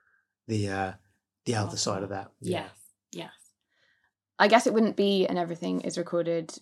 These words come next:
Speaker 2: project without an incredible roster of collaborators. Um, um, yeah, what a lineup it is for round two, as you mentioned there. We've got Infinite Coles returning, you have his father, Ghostface Killah,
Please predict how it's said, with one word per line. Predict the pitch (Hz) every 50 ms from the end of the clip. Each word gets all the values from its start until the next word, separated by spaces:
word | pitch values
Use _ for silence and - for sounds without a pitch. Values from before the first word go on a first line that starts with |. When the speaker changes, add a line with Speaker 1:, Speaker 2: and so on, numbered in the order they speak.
| _ -
Speaker 2:
project | - 170 165 165 - 156
without | 165 165 160 156 151 -
an | 175 165
incredible | 165 165 165 160 160 160 165 165
roster | 170 170 170 - - - 175 165
of | 165 165 -
collaborators. | - 170 165 165 - 170 160 160 160 - - - - - - - - - _ -
Um, | 165 156 160 160 160 160 160 - _ _ _ _ _ _ _ _ _ _ -
um, | 180 180 185 180 185 - - _ _ _ _ _ _
yeah, | - 180 160 165 170 175
what | 190 175 - - 175
a |
lineup | 170 165 165 170 170 170 -
it | 175
is | 175 170 170 -
for | - 185 175 165 165
round | 165 165 170 170 165
two, | 170 170 175 -
as | 170 165 -
you | 170
mentioned | 175 175 175 180 - 175 170 165
there. | 165 165 165 165 165 - _ _ _ _ _ _ _ _ _ _ _ - -
We've | - 220
got | - -
Infinite | 202 185 - 196 180 -
Coles | - 226 226 220 214 208 208
returning, | 202 - 214 202 202 190 190 190 190 190
you | 190 196
have | 185 185
his | 185 -
father, | - - 185 190 190 190 202 190
Ghostface | - 190 185 - - 202 190 - -
Killah, | - - 190 185 185 185 185